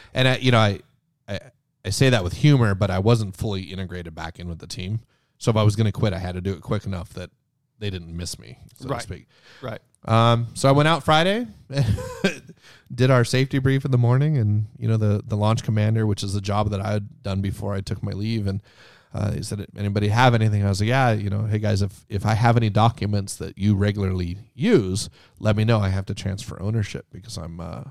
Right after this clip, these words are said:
Speaker 1: Friday is my last day. And, like, the whole room's like, <laughs> "Ha, ha, ha, ha, ha." I was like, "No, I, I, I quit." And, uh, we, everybody quit, jokes about quitting. Like, "Oh, this is my last week. I'm, I'm not coming back." And th-,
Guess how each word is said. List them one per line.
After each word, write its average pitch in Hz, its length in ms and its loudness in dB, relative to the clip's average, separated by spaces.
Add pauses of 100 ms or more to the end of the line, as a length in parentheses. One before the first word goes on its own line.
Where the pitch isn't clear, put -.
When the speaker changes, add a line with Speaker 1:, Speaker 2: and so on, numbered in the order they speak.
(240)
Speaker 1:
Friday 95 260 0
is 90 100 -4
my 92 120 -10
last 80 280 -12
day. 55 180 -14
And, 50 100 -18
like, - 160 -16
the - 80 -18
whole 104 180 -10
room's 98 240 -10
like, 113 100 -10
<laughs> - 60 -8
"Ha, 175 140 -4
ha, 160 180 -2
ha, 143 120 -2 (240)
ha, 175 320 2
ha." 160 180 -2 (380)
I 117 40 -12
was 120 80 -8
like, - 120 -10
"No, - 320 -10 (680)
I, - 60 -20 (400)
I, - 80 -14 (260)
I - 40 -14
quit." - 280 -14 (800)
And, 110 320 -8
uh, - 80 -12 (200)
we, 139 220 4 (160)
everybody 107 320 0
quit, - 220 -8 (120)
jokes - 300 -6
about 90 200 -10
quitting. 95 240 -12
Like, 95 100 -4
"Oh, 113 160 2
this 98 120 -2
is - 40 -4
my 104 100 -2
last 95 220 -2
week. 98 140 -2
I'm, 98 140 -2
I'm 98 120 -2
not 117 180 4
coming 117 220 4
back." 110 280 2
And 92 120 -6 (460)
th-, 107 180 -10